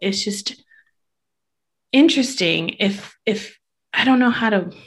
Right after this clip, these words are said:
I don't even know how to ask, but, like, do you think that there's similarities or differences in the way that an animal would cope with trauma versus, like, say, we do, or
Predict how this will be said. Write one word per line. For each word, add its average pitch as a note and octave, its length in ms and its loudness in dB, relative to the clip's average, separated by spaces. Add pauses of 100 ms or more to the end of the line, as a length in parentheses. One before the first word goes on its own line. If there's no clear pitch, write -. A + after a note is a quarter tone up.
(280)
I - 60 -8
don't C4 160 4
even A3+ 180 4
know G#3 120 0
how G3+ 160 -2
to F#3+ 60 0
ask, A#3 380 0
but, G3 80 -2
like, F#3 220 0
do A#3 80 2
you B3 100 6
think B3 380 0
that G3+ 260 -2
there's F#3 480 -2 (920)
similarities G3+ 920 2
or E3+ 160 -2
differences G#3 680 0
in F3+ 100 -2
the E3+ 100 -4
way D#3+ 340 -4
that F3 300 -6
an E3 160 -6
animal E3 500 -4
would D#3+ 160 -6
cope E3 340 -6
with D#3 180 -8
trauma D#3+ 560 -4
versus, D#3+ 560 -4
like, D3 260 -6
say, C#3+ 240 -8
we D#3+ 300 -2
do, B3 460 0
or E3 480 -4